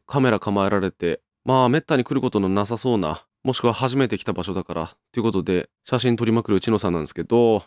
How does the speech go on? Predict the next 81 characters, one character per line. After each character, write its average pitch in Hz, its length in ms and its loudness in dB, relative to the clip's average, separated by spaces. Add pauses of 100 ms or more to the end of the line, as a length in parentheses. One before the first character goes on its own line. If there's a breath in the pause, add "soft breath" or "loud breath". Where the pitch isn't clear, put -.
い 107 120 -8
き - 140 -8
な 160 140 2
り 147 100 2
冒 139 260 4
頭 147 200 2
で 135 80 2
そ 139 140 -2
れ 131 60 2
暮 127 160 -2
ら 127 60 2
し - 60 -10
て 131 80 -4
る 110 80 -6
か 117 80 -2
っ 117 40 -2
て - 140 -4
い 101 40 2
う - 20 2
ぐ 95 80 0
ら 90 120 2
い 85 60 -2
の、 98 360 2
と 135 140 0
ん 139 80 4
で 135 80 2
も 131 120 2
な 120 140 2
い、 85 200 -2 (240)
な 135 140 0
か 151 80 0
な 151 120 2
か、 143 360 0 (120)
な 120 120 -2
か 160 140 0
な 165 100 2
か 170 160 0
の 147 100 4
も 123 160 4
の 127 300 6
を 95 60 2
冒 110 200 0
頭 117 160 -2
か 117 100 -2
ら 110 80 0
放 123 220 -2
っ 123 80 -6
て - 140 -12
く - 100 -4
る 117 60 2
じ 95 80 -2
ゃ 90 40 -2
な 95 120 -2
い 87 80 -6
か。 - 280 -8 (220)
「や 127 120 4
り 160 100 4
ま 165 100 4
す - 120 -4
わ 92 100 0
ね」 82 140 -6
み 82 100 -10
た 80 80 -14
い 78 40 -8
な 78 200 -10 (160)
感 113 180 0
じ 104 80 -6
に 107 60 -2
な 110 60 2
り 104 40 2
ま 107 100 0
し - 60 -6
た 85 80 -8
け 82 100 -6
ど、 95 320 0 (140)
コ 156 100 2
コ 139 120 4
ア 127 40 0
さ 107 180 -2
ん 98 80 -2
に 95 200 -4